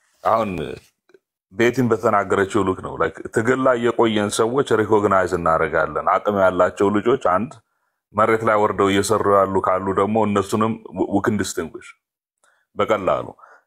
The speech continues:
አቅም አለ። አቅም ካላቸው መሀል ለ-፣ ሙሌም ለምን እንደሚጠፋ አላቅም። እ፣ አማራ ዛሬን ትላንትና፣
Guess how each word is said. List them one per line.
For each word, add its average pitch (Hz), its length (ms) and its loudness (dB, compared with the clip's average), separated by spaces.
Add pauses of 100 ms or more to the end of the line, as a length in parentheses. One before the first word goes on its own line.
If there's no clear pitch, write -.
(260)
አቅም 127 320 0
አለ። 107 260 0 (180)
አቅም 95 280 0
ካላቸው 101 520 0
መሀል 98 240 2
ለ-፣ 101 160 0
ሙሌም 104 420 2
ለምን 95 240 0
እንደሚጠፋ 95 480 -2 (100)
አላቅም። 95 500 0 (400)
እ፣ 82 60 -8 (260)
አማራ 95 380 2
ዛሬን 92 340 2
ትላንትና፣ 87 500 -2